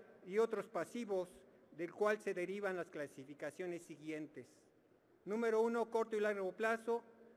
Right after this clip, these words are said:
así como su origen interno o externo. Dos, fuente de, de financiamiento. Tres, moneda de contratación. Cuatro, país de contratación. De nueva cuenta,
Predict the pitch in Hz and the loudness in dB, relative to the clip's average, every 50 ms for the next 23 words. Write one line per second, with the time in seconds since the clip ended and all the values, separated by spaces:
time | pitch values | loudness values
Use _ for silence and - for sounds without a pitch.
0 | - - 160 156 - 214 - 220 202 202 190 196 190 180 185 190 202 202 - 202 | -12 -8 -8 -6 -6 -4 -4 -2 -2 -2 -2 -2 0 -2 0 -2 -4 -2 -2 0
1 | 202 202 196 190 - - 156 175 170 196 208 202 202 190 175 165 - - - - | 0 0 -2 -6 -8 -6 -6 -4 -2 -2 -2 0 0 0 0 0 -2 -6 -2 -2
2 | 226 220 214 214 214 226 226 - - - - - - - 151 190 208 214 214 - | 0 0 0 0 -2 -2 -4 -6 -10 -20 -20 -20 -12 -4 0 0 0 0 0 -2
3 | 214 208 202 214 202 185 165 175 160 147 156 160 - 160 151 151 151 151 - 165 | -4 -4 -2 -2 -2 -2 -2 -6 -6 -6 -6 -6 -6 -4 -4 -4 -4 -4 -4 -4
4 | 170 185 202 202 202 208 220 214 202 208 - 202 208 214 208 214 208 175 175 180 | -2 -2 -2 -2 -2 0 0 0 -2 -2 -2 -2 0 0 0 -2 -4 -4 -4 -2
5 | 190 196 196 190 185 180 - 151 147 151 151 147 165 151 - - 208 214 226 226 | -2 0 0 -2 -2 -4 -8 -8 -8 -10 -10 -8 -8 -8 -6 -2 -2 -2 -2 -2
6 | 226 - - - - - - - 185 196 190 202 190 185 - 180 175 175 175 185 | -6 -12 -20 -20 -20 -12 -4 -2 -2 -2 0 -2 -4 -4 -2 0 0 0 0 -2
7 | 202 196 - 185 165 170 151 147 139 143 135 131 - 139 131 - - - 139 135 | -4 -6 -6 -8 -6 -6 -6 -10 -8 -6 -8 -8 -8 -10 -12 -12 -10 -10 -10 -10
8 | 135 123 - _ _ _ _ _ _ _ _ - 143 151 170 190 202 214 202 190 | -10 -14 -18 _ _ _ _ _ _ _ _ -10 -8 -4 -2 0 2 2 2 2
9 | 190 - 220 226 233 233 - 247 240 240 | 2 2 2 2 2 2 2 2 0 0